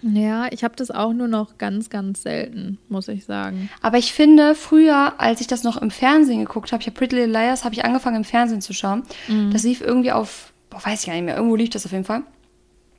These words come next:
Speaker 2: Und da hab ich jede Woche eine Folge geguckt und ich hab mich jede Woche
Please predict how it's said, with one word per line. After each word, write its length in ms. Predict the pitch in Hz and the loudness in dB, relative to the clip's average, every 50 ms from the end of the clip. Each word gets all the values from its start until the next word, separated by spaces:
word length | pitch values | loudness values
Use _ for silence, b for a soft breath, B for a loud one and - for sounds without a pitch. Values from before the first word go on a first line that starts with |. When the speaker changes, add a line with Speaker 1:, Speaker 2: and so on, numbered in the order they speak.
| - - | -10 -6
Speaker 2:
Und 80 | 240 226 | -4 -2
da 40 | |
hab 80 | 220 208 | -2 -2
ich 80 | 214 - | -2 0
jede 200 | 285 311 311 294 | 0 2 2 0
Woche 180 | 277 277 262 - | 0 -2 -2 -2
eine 220 | - 226 240 254 | 0 -2 -2 -2
Folge 260 | 240 - 233 240 247 | -2 0 0 0 0
geguckt 160 | 247 - 254 | -2 -6 -6
und 60 | - 226 | -6 -4
ich 100 | - 233 | -4 -4
hab 80 | 233 233 | -6 -6
mich 180 | 196 - - | -8 -8 -6
jede 260 | 233 240 269 285 285 254 | -2 -2 0 2 4 4
Woche 300 | 254 247 - 220 233 | 4 2 2 -2 -4